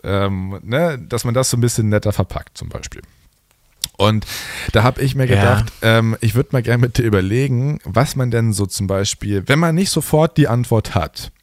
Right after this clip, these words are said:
Speaker 1: ähm, wie kann man gut Zeit gewinnen? Also
Speaker 2: Ach
Speaker 1: in
Speaker 2: so,
Speaker 1: Zeit meine ich so, so ein
Speaker 2: okay.
Speaker 1: paar Sekunden. Hast, wie, wie, wie machst du das, wenn du in so einer Situation bist, dass du vielleicht nicht so spontan die Antwort hast?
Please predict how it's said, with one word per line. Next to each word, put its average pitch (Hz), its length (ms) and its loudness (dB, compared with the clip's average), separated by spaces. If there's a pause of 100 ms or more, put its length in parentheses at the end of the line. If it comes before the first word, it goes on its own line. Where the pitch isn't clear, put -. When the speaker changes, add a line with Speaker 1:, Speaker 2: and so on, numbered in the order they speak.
(1600)
Speaker 1:
ähm, 120 540 4 (1400)
wie 190 100 2
kann 190 160 2
man 160 120 4
gut 120 140 4
Zeit 196 280 0
gewinnen? 87 480 -4 (2000)
Also 117 280 2
Speaker 2:
Ach 117 80 0
Speaker 1:
in 123 80 2
Speaker 2:
so, 113 140 0
Speaker 1:
Zeit 131 240 4
meine 127 180 4
ich 107 60 4
so, 135 80 2
so 117 100 4
ein 120 60 4
Speaker 2:
okay. 110 60 2
Speaker 1:
paar 131 160 6
Sekunden. 123 580 0 (540)
Hast, - 300 -2 (180)
wie, 117 160 -10
wie, 131 180 -4
wie 170 100 2
machst 175 340 -2
du 196 120 0
das, 71 300 -4
wenn 117 160 2
du 113 80 2
in 107 100 2
so 104 60 -2
einer 101 120 2
Situation 87 600 -4
bist, 80 180 -8
dass 107 120 -4
du 123 100 -8
vielleicht 123 360 -6
nicht 135 120 -6
so 127 100 -8
spontan 131 560 -6
die 143 120 -8
Antwort 123 420 -6
hast? 117 320 -6